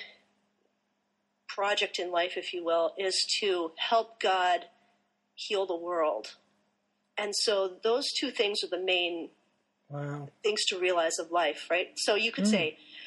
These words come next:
Speaker 1: uh, to, to sense God, or you could say to sense love in all things, and to, uh, work with love, divine love, to bring healing into the world. And so those are the two main premises of, of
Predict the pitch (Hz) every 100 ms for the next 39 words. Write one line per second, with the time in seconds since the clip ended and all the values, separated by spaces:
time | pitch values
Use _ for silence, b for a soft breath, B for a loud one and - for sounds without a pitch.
0 | B - 359 - - - - 214 180 -
1 | 226 - - 220 226 233 202 190 190 -
2 | _ - 220 208 202 226 - - - 220
3 | 208 - 190 190 185 180 - - 208 190
4 | 180 202 185 180 254 - - _ _ b
5 | b b b _ - 220 196 202 - 202
6 | 185 - - 180 175 170 190 214 285 -
7 | 208 180 175 175 170 - - _ - 180
8 | 185 196 196 165 160 - - - - 170
9 | 170 202 170 160 151 156 185 160 151 156
10 | 214 254 208 233 359 330 - 247 214 190
11 | - 214 269 - 185 160 - - 196